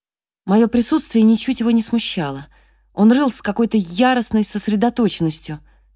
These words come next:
точно лиса, охотящаяся на кролика. Когда бак заполнился на четверть,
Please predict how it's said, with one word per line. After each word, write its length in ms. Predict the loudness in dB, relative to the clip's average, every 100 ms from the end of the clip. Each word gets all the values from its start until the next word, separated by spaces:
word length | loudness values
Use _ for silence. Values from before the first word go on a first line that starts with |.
| -6
точно 260 | -4 0 2
лиса, 580 | 4 2 0 0 0 -8 _ _ _ -12
охотящаяся 760 | -4 -2 0 -2 -2 -4 0
на 140 | 0 0
кролика. 520 | -2 -4 -8 -14 -20 _ _ _ _ _ _ _ _ _
Когда 260 | -6 -2 0
бак 220 | 0 0
заполнился 580 | -2 0 0 0 0 -2
на 140 | -2
четверть, 500 | -2 -4 -4 -8 -8